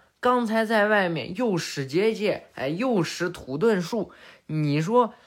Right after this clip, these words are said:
那么多上人，卡卡西跟鸣人都在那儿，都打不过这么大个玩意儿，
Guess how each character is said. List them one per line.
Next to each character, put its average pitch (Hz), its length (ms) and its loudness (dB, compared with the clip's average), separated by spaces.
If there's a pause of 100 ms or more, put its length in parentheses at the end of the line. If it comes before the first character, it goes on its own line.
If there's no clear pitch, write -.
(240)
那 262 540 2
么 196 120 4
多 170 240 2
上 165 360 2
人， 117 340 -4
卡 233 300 0
卡 170 280 0
西 233 280 -6
跟 247 100 2
鸣 226 300 0
人 226 260 0
都 196 140 0
在 165 180 0
那 143 120 -2
儿， 110 220 -6
都 170 140 -4
打 147 300 -4
不 156 120 -4
过 165 200 2
这 220 320 -2
么 151 120 0
大 139 220 -4
个 113 100 -6
玩 110 280 -6
意 - 20 -6
儿， - 100 -10